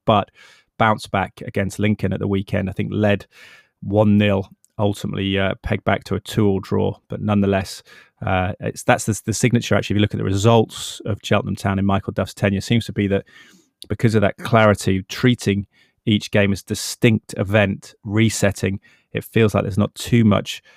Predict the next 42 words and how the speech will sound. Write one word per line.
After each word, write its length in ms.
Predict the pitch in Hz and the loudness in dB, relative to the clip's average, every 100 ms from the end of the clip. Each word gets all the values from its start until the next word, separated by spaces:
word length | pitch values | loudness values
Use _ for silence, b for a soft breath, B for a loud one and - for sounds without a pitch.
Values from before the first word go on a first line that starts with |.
| b b | b b
momentum 600 | 101 101 107 107 - 98 | 2 4 4 4 0 -4
in 60 | 95 | -2
terms 280 | - 98 98 | -2 -2 -2
of 120 | 104 | -4
that 160 | - 113 | -4 0
negative 580 | 101 104 104 98 101 | 2 4 2 0 0
slide 380 | - - 101 98 | -2 0 2 2
that 100 | - | -2
sometimes 400 | - 104 104 95 | -6 -6 -6 -8
you 60 | 92 | -8
can 80 | 90 | -8
see 180 | - | -6
around 240 | 95 95 95 | -4 -4 -4
clubs 240 | - 98 | -4 -4
that 80 | 104 | -4
seems 240 | - 101 | -6 -6
very 160 | - 101 | -2 -4
hard 260 | 90 104 - | 0 -2 0
to 60 | |
get 140 | - 104 | -2 0
away 220 | 110 151 | 2 2
from 160 | - 104 | 2 0
in 60 | |
sport. 380 | - - 110 107 _ _ | -2 0 0 0 _ _
And 120 | 113 | -2
you'd 120 | 110 | 0
argue 300 | 113 127 - | 2 2 -2
probably, 440 | 107 98 101 98 101 b b b b b | -6 -4 -4 -6 -8 b b b b b
maybe 200 | - 101 | -12 -8
we'd 100 | 101 | -4
argue 240 | 101 98 101 | -2 0 0
in 80 | 95 | 0
our 80 | |
lives 340 | 98 107 95 - | 2 2 0 -2
when 100 | 101 | -6
things 260 | - 95 | -6 -8
start 260 | - 101 - | -6 -6 -6
to, 220 | - 95 - | -8 -10 -10
to, 120 | - 98 - | -12 -12 -10
to 80 | - | -6
come 200 | 98 98 | -2 -2
unpicked, 720 | 92 _ - 113 - - - | -2 _ -2 -2 -2 -10 -20